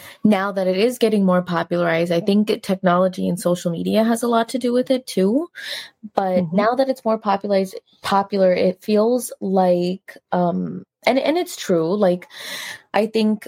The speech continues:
Speaker 1: if you see kind of, like, this white person doing it, it's kind of considered, like, more trustworthy, and it, like, it's a little bit more normalized,
Speaker 2: Mm-hmm.
Speaker 1: and it's kind of okay.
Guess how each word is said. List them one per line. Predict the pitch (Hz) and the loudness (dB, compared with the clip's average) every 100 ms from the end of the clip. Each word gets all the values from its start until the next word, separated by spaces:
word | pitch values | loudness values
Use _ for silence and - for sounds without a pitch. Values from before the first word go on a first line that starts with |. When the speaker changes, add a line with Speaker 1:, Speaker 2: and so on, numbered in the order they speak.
| - | -4
Speaker 1:
if | 202 202 220 | -2 -2 0
you | 214 | 0
see | 196 220 202 | 2 0 0
kind | 196 214 196 | 0 0 0
of, | 185 190 | 2 0
like, | 185 | 0
this | - 185 196 | 0 -2 2
white | 190 190 - | 0 0 -4
person | - 190 190 185 | 0 0 0 -2
doing | 185 240 294 247 | 2 4 4 4
it, | 190 175 - | 2 0 0
it's | 185 - - | -2 -2 -8
kind | - 202 190 | -4 0 2
of | 190 190 214 - | 0 -2 -14 -4
considered, | 208 190 196 185 185 | -2 0 0 0 2
like, | 180 170 | -2 2
more | 190 180 175 | 2 2 -2
trustworthy, | - 262 - 240 233 220 214 208 208 208 | -2 -4 -4 0 2 2 0 0 2 2
and | 190 185 | 0 0
it, | 185 | 0
like, | 190 185 - | -2 -4 -6
it's | 190 196 | -4 -2
a | |
little | 190 190 | 2 2
bit | 185 190 | 2 0
more | 180 180 | -2 0
normalized, | 240 311 294 285 262 247 247 - | 2 2 2 2 0 0 -2 0
Speaker 2:
Mm-hmm. | |
Speaker 1:
and | 196 | -2
it's | 190 | -2
kind | - 190 | -2 0
of | 185 180 | 0 -2
okay. | 170 - 277 330 202 180 | -4 -2 0 2 2 0